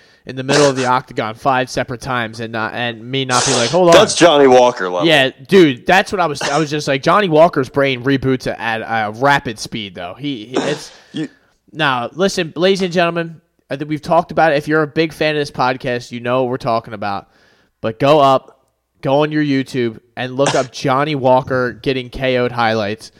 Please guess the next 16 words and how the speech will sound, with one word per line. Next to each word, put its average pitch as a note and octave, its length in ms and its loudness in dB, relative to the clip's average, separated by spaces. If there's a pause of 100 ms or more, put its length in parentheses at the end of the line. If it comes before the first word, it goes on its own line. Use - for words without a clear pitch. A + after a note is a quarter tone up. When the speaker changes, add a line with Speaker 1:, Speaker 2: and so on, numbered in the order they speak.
(220)
Speaker 1:
and B2+ 220 -6
wait D#3+ 220 2
for F3+ 120 -6
the E3 100 -2
one D3 260 -2
fight C#3 320 0
in C3+ 60 -14
Jungle B2+ 340 -4
Fight A2 400 -6
where A#2 240 -6
he C#3+ 360 -2
<laughs> - 40 -4
turns C#3 400 -6
into C3+ 340 -6
a B2 80 -4
zombie A#2+ 640 -6